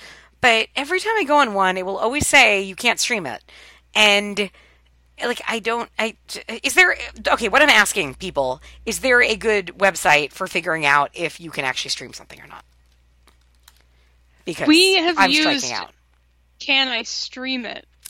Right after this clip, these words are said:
Speaker 2: a little
Speaker 1: I
Speaker 2: bit,
Speaker 1: was,
Speaker 2: but it's
Speaker 1: and I,
Speaker 2: not
Speaker 1: well, according to Can I Stream It, you can't stream anything. Everything I check says no. And I'm like, "But
Speaker 2: Yeah.
Speaker 1: it's on Netflix right now. It's a Netflix original."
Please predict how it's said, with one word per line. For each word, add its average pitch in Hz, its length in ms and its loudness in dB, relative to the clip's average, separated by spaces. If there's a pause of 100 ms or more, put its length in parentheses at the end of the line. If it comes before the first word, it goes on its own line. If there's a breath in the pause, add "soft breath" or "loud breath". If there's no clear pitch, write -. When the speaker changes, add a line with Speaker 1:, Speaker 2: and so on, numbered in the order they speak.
(120)
Speaker 2:
a 226 60 -8
little 226 180 -6
Speaker 1:
I 359 100 4
Speaker 2:
bit, 302 100 2
Speaker 1:
was, 381 120 8
Speaker 2:
but 359 100 8
it's 233 180 2
Speaker 1:
and 247 80 4
I, 269 40 6
Speaker 2:
not 285 220 0 (140)
Speaker 1:
well, 294 100 4
according 381 320 -2
to 415 60 -6
Can 311 180 2
I 277 40 -2
Stream 285 300 -2
It, 226 80 -2
you 202 100 -16
can't 254 200 0
stream 247 200 -4
anything. 139 480 -4
Everything 240 380 -4
I 202 80 -2
check 185 440 -4
says 170 360 -8
no. 147 340 -10
And 185 180 -8
I'm 202 80 -10
like, 208 180 -6
"But 226 80 -8
Speaker 2:
Yeah. 220 240 0
Speaker 1:
it's 254 140 -8
on 453 160 -12
Netflix 440 380 -10
right 453 120 -10 (200)
now. 208 80 -4
It's 214 100 -12
a 269 60 -12
Netflix 494 320 -8 (120)
original." 381 400 -10